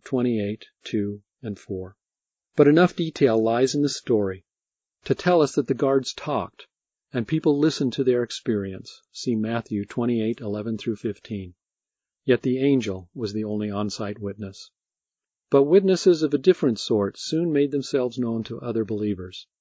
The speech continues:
Early that Sunday, the now resurrected Christ granted appearances to three individuals. The first was Mary Magdalene. See Mark sixteen nine. After reporting the empty tomb to the disciples, Peter and John,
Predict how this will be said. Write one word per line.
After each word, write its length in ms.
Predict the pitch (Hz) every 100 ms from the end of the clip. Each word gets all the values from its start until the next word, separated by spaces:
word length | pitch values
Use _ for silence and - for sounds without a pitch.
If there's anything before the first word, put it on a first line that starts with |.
| _ _ _ 131
Early 240 | 127 143
that 240 | 135 131
Sunday, 540 | - 139 113 95 101 - _ _ _ -
the 80 | 120
now 240 | 120 135
resurrected 640 | 131 135 139 135 135 139 -
Christ 460 | 135 104 104 -
granted 360 | 120 113 135 123
appearances 600 | - 135 110 104 110 -
to 120 | 104
three 300 | - 120 120
individuals. 720 | 117 104 104 95 92 90 - _ _ _ _ _
The 100 | 117
first 380 | - 123 127 -
was 180 | 110 104
Mary 300 | 107 117 123
Magdalene. 640 | 110 107 104 98 92 92 _ -
See 240 | - 113
Mark 420 | 101 104 101 - _ _
sixteen 680 | - - 107 - 117 104 107 -
nine. 360 | 98 92 95 - _ _ _ _ _ -
After 220 | 139 143
reporting 420 | 143 - 185 180
the 140 | 147 139
empty 260 | 147 151
tomb 260 | - 139 135
to 100 | 123
the 100 | 120
disciples, 640 | 127 139 123 123 104 113
Peter 320 | - 117 117
and 120 | 113 110
John, 380 | 110 95 101